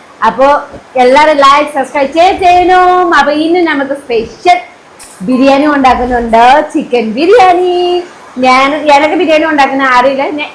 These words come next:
ഇച്ചിരി ഉണ്ടെന്നാ ഉണ്ടാക്കും, പക്ഷെ കുറേ എനക്ക് ഉണ്ടാക്കുന്ന അറിയില്ല. അപ്പൊ ഇന്ന് നമുക്ക് ബിരിയാണി ഉണ്ടാക്കി തരും നമ്മുടെ സ്പെഷ്യൽ ഗസ്റ്റ് ഉണ്ട് കേട്ടോ, ഗസ്റ്റ്, ഗസ്റ്റ് ഇല്ല, എൻ്റെ സ്വന്തം സിസ്റ്റർ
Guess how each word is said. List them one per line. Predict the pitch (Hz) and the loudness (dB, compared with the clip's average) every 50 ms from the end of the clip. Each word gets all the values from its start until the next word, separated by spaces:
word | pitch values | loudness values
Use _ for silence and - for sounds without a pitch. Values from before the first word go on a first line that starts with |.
| - | -4
ഇച്ചിരി | 311 294 - - - 415 403 427 | -2 -2 -2 0 0 0 0 0
ഉണ്ടെന്നാ | 415 349 339 339 349 403 427 339 311 | 0 0 2 2 2 0 0 0 0
ഉണ്ടാക്കും, | 285 269 269 262 262 277 330 349 | 0 0 0 0 0 -2 -4 -4
പക്ഷെ | 302 285 277 | -4 -4 -6
കുറേ | 240 - 254 247 254 269 269 | -4 -2 -2 0 2 2 2
എനക്ക് | 294 285 262 254 247 269 | 2 0 0 -4 -4 -4
ഉണ്ടാക്കുന്ന | 262 240 233 226 220 214 226 254 233 | -6 -4 -4 -6 -6 -6 -6 -6 -4
അറിയില്ല. | 226 214 208 220 226 214 214 214 - - - - - - - 220 | -2 -2 -2 -2 -4 -4 -6 -8 -12 -16 -20 -20 -20 -10 -4 -2
അപ്പൊ | 240 247 285 | 0 2 2
ഇന്ന് | 302 302 302 285 294 320 339 | 2 2 2 2 2 2 2
നമുക്ക് | 339 320 311 294 294 285 277 311 | 2 2 0 -2 -2 -2 -2 -2
ബിരിയാണി | 285 285 277 247 262 269 277 277 302 | -2 -2 0 2 2 2 2 2 0
ഉണ്ടാക്കി | 294 285 277 262 254 254 285 285 | 0 0 0 0 0 -2 -4 -4
തരും | - 269 247 254 233 269 285 285 277 | 0 0 0 2 2 0 -2 0 -2
നമ്മുടെ | 247 233 233 233 240 247 | -2 -2 0 -2 -2 -2
സ്പെഷ്യൽ | 247 - - - 240 240 233 - 311 262 262 262 254 240 226 220 208 196 | -4 -8 -4 -4 -2 -2 -2 0 0 2 2 4 2 2 2 2 0 -2
ഗസ്റ്റ് | 190 185 233 254 262 254 - - - 320 | -2 0 0 0 0 -2 -6 -6 -4 -2
ഉണ്ട് | 294 269 240 | 0 2 2
കേട്ടോ, | 233 226 277 269 254 | 2 2 2 0 0
ഗസ്റ്റ്, | 226 220 226 226 226 226 - - - 262 | 0 0 -2 -2 -2 -6 -12 -12 -8 -8
ഗസ്റ്റ് | 240 208 220 220 226 226 - - 392 | -4 -2 0 0 0 -2 -4 -6 -4
ഇല്ല, | 349 277 247 240 233 - - - - - - - - - 214 | -2 0 2 2 2 0 0 -4 -10 -18 -20 -20 -20 -18 -16
എൻ്റെ | 214 214 214 226 233 | -14 -8 -4 -4 -4
സ്വന്തം | 226 226 294 320 339 339 339 349 339 330 320 320 311 | -2 0 0 0 0 0 0 0 0 -2 -6 -8 -6
സിസ്റ്റർ | - 370 403 427 415 - 392 381 370 | -2 -2 -2 -2 0 0 2 2 4